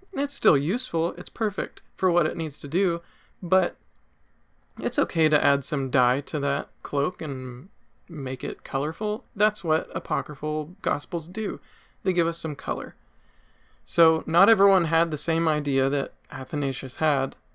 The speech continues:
on how we use apocryphal books. They considered them kind of like commentaries. Um,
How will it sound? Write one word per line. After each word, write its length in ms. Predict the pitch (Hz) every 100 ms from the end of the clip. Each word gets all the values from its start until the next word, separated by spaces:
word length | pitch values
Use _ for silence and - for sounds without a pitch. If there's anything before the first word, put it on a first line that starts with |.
| _ _ _ -
on 240 | 139 139
how 260 | 127 143 143
we 140 | 143
use 480 | 139 139 135 135 131
apocryphal 500 | - 131 - 143 -
books. 340 | 147 139 -
They 120 | -
considered 520 | 143 151 - 151 156 151
them 320 | 156 160 156 - - - - - _
kind 200 | - 220
of 80 | 202
like 240 | 185 -
commentaries. 1000 | - 190 175 160 - 135 127 127 127 - - _ - - -
Um, 560 | 139 123 123 123 120